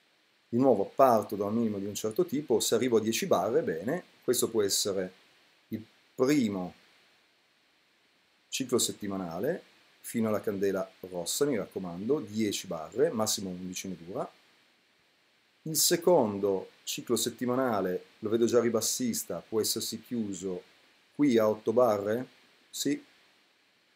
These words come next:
L'eventuale terzo può essere andato in chiusura anche di mensile a dodici barre? Mm, non, non mi piace molto.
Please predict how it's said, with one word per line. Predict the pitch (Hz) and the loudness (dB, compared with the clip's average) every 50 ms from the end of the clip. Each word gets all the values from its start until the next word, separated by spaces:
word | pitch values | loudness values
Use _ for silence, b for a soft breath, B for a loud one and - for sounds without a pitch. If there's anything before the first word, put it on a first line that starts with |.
| _ _ _ _ _ _ _ _ _ _ _ _ _ _ _ _ _ _ _ _ _ _ _ _ _ _ _ _ _ _ _ _ - | _ _ _ _ _ _ _ _ _ _ _ _ _ _ _ _ _ _ _ _ _ _ _ _ _ _ _ _ _ _ _ _ -6
L'eventuale | - 120 147 185 196 202 185 - - - 156 147 131 117 107 101 101 98 98 - - _ _ _ _ | -2 4 8 8 8 8 8 4 4 8 10 10 10 10 8 6 4 2 2 0 -4 _ _ _ _
terzo | - 139 135 120 110 101 95 92 - - 110 101 92 90 - - _ _ _ _ - | 6 8 8 10 8 6 4 0 -2 -2 -2 -2 -2 -4 -8 -14 _ _ _ _ 2
può | - 151 156 | 8 8 8
essere | 147 151 - 127 117 | 8 8 4 4 4
andato | 117 117 117 117 117 117 123 | 6 6 8 6 6 6 4
in | 117 113 113 | 2 0 0
chiusura | - 123 113 107 117 123 117 113 | 0 -4 -2 0 2 2 2 2
anche | 113 113 120 120 - - 117 110 | 2 2 0 -2 0 0 0 0
di | 107 107 117 113 - | 2 -2 -2 -2 -2
mensile | 113 110 110 107 - - - 117 120 120 120 | -4 -2 -2 -2 -2 -2 0 0 2 4 6
a | 113 110 | 4 4
dodici | 110 113 113 117 113 - - 113 | 4 2 0 0 -2 -4 -2 2
barre? | 123 127 123 113 107 101 110 113 123 131 123 - _ _ _ _ _ _ _ _ _ _ _ _ _ _ _ _ _ _ _ _ _ 127 120 | 4 4 4 4 2 2 2 2 2 0 -2 -8 _ _ _ _ _ _ _ _ _ _ _ _ _ _ _ _ _ _ _ _ _ -16 -14
Mm, | 117 113 113 113 107 104 - _ _ _ _ _ _ _ _ _ | -12 -10 -8 -8 -10 -10 -14 _ _ _ _ _ _ _ _ _
non, | - 117 120 117 117 117 117 | -4 -2 2 2 2 2 2
non | 123 127 127 | 0 0 0
mi | 123 117 | 0 0
piace | 117 120 117 113 - 143 | 2 2 2 2 2 0
molto. | 135 113 101 101 98 98 - 127 131 143 - | 2 2 0 0 -2 0 2 2 2 2 0